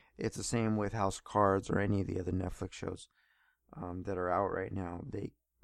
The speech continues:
come out annually, give or take a month or so. Um, so if they wanna do the same with Daredevil, I know that Daredevil season one is tied to a, a, a contract, um,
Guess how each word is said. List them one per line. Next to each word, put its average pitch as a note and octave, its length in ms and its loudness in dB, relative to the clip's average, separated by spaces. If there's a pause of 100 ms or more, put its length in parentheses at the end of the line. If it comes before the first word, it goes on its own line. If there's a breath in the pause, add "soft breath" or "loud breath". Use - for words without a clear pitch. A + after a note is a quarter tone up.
(140)
come C#3 220 2
out A#2+ 280 4 (760)
annually, B2 440 6
give A#2 240 6
or A#2+ 60 8
take - 260 -2
a G2 40 4
month F2+ 300 2
or - 80 -2
so. - 320 -2 (800 soft breath)
Um, G2 320 2
so A#2+ 260 6
if - 180 0
they A#2+ 100 4
wanna C3+ 500 8
do B2+ 200 2
the A2+ 160 2
same G#2 320 4
with F#2 160 -2
Daredevil, G2+ 360 8
I G#2 120 8
know B2+ 180 8
that A2+ 240 2
Daredevil A2 320 4
season G#2+ 360 2
one G#2+ 180 4
is - 240 -2
tied A#2 420 4
to - 140 2
a, - 200 2 (160)
a, - 60 -2
a - 260 -6
contract, G#2 580 -2 (1080 loud breath)
um, G2 340 -2